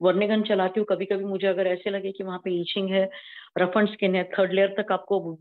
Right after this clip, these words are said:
पूरा porous वगैरह दिख रहा है, तो वहाँ पे मैंने कभी-कभी कंडुमनागन भी चलाया है। और दूसरा चीज ये कि मेरा, अ, जो पैक का combination है, उस चीज में मैं, अ, इसमें गार्ड डाल दूंगी। बहुत अच्छे-अच्छे लोग हैं हमारे यहाँ पे जो cosmetic का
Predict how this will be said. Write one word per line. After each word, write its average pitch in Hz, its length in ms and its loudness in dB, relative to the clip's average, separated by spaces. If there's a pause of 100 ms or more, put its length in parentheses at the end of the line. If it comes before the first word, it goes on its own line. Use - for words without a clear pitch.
(160)
पूरा 208 200 2
porous 196 460 -2
वगैरह 196 220 -4
दिख 196 220 -6
रहा 185 120 -2
है, 170 100 -8 (480)
तो 202 80 4
वहाँ 185 180 2
पे 196 140 0
मैंने 196 200 4
कभी-कभी 190 520 0
कंडुमनागन 180 600 0
भी 190 100 2
चलाया 165 400 0
है। 170 220 -6 (580)
और 175 440 2
दूसरा 185 340 0
चीज 208 280 -2
ये 208 120 0
कि 208 160 -6
मेरा, 185 400 -4 (400)
अ, 165 260 4
जो 180 320 0
पैक 185 320 -4
का 208 80 -2
combination 190 640 -4
है, 170 200 -10 (400)
उस 190 160 -2
चीज 190 240 0
में 175 60 -2
मैं, 180 380 0
अ, 156 240 -4
इसमें 175 260 -4
गार्ड 170 180 0
डाल 180 200 2
दूंगी। 185 220 -2
बहुत 226 260 0
अच्छे-अच्छे 269 440 -4
लोग 247 200 2
हैं 220 60 -2
हमारे 190 220 -4
यहाँ 180 160 -6
पे 190 60 -8
जो 185 120 -6
cosmetic 175 480 -4
का 170 100 0